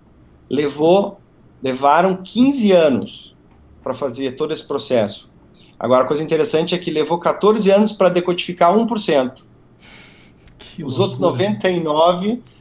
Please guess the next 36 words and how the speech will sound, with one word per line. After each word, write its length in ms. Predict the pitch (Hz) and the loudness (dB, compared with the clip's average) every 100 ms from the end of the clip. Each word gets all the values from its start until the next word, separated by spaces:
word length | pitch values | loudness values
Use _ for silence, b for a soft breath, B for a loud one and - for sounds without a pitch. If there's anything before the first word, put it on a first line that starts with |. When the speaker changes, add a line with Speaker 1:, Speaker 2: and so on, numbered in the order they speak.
| b | b
Speaker 1:
levou 460 | - 156 147 175 180 | -6 -4 2 4 6
um 160 | 214 185 | 6 6
ano 260 | 190 202 | 6 4
apenas 760 | 175 - 156 180 208 214 - - | 2 2 2 2 0 -4 -8 -12
pro 220 | 175 170 | -10 -10
que 300 | - - 180 | -10 -8 -4
inventaram 440 | 175 180 180 165 170 | -4 -4 0 0 2
uma 140 | 165 | 0
máquina 360 | 143 143 147 156 | 2 2 0 -6
chamada 380 | - 139 135 147 | -4 -2 0 -2
Illumina, 640 | 160 156 180 202 233 247 _ _ | -4 -6 -4 -2 -4 -6 _ _
que 100 | - | -18
processava 720 | 139 156 - 156 - 147 165 | -14 -10 -8 -4 2 2 2
todo 260 | 165 156 170 | 0 -2 -4
o 40 | |
genoma 520 | 175 147 135 139 165 | -4 -2 0 0 0
em 60 | 156 | -6
questão 300 | 147 - 151 | -6 -6 -6
de 80 | - | -6
segundos. 800 | - 143 151 165 147 110 104 - _ _ _ _ - | -8 -6 -6 -6 -4 -6 -8 -18 _ _ _ _ -10
Então, 320 | - 196 247 | -2 2 4
é, 240 | 269 - | 4 4
é 40 | 247 | 2
assim 280 | 247 294 | 2 0
que 120 | 262 269 | 2 4
anda 180 | 269 | 4
a 20 | 254 | 4
saúde. 600 | 247 233 240 185 147 - | 2 2 2 2 0 -2
É, 180 | 139 135 | -8 -8
se 240 | - 175 | -6 -2
nós 200 | 175 180 | 0 0
formos 380 | - 208 214 - | 2 2 0 -2
seguir, 720 | 185 139 135 180 240 226 - _ _ _ - | -6 -8 -6 0 2 2 0 _ _ _ -4
ah, 580 | 143 143 139 131 82 135 | 2 4 4 2 0 -4
as 140 | 131 | -2
nossas 760 | 147 151 - 147 123 - - | 0 -2 -2 -6 -6 -8 -10